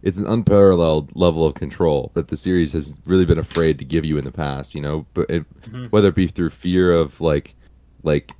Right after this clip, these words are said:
Speaker 1: the cameras used to rotate in the three D ones and the three D S ones as far back as three D S, right? So for, you know, the better half of a decade now, the cameras have been rotating around, but it's, you know, it's, it's always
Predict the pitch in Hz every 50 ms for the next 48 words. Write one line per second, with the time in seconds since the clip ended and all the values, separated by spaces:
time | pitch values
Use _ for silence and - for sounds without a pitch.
0 | _ - - 95 - - 156 170 165 147 107 82 110 131 - - 107 92 82 95
1 | 104 113 - 90 76 67 - 76 78 78 73 - 85 87 87 87 95 98 101 92
2 | 78 73 69 67 76 73 73 71 - - 92 87 82 78 82 87 87 - - 78
3 | 71 69 65 71 69 - - 87 85 82 78 87 82 78 - 80 71 - - 82
4 | 82 73 69 73 82 82 71 - - 69 71 76 82 78 - - 82 78 71 73
5 | 71 - - - - _ - - _ _ _ _ _ _ _ - 104 87 80 -
6 | _ _ _ - _ _ _ _ _ - - 95 92 85 78 71 110 104 101 101
7 | 98 87 76 71 73 69 - 98 107 107 - 80 73 73 78 76 73 - - -
8 | 107 104 101 85 76 71 73 73 73 82 85 85 - 80 76 71 71 78 87 85
9 | 76 65 - 73 - - - _ _ _ _ _ _ _ _ _ - - 90 85
10 | 78 78 78 76 - - - 87 - - 90 98 101 98 95 82 73 - -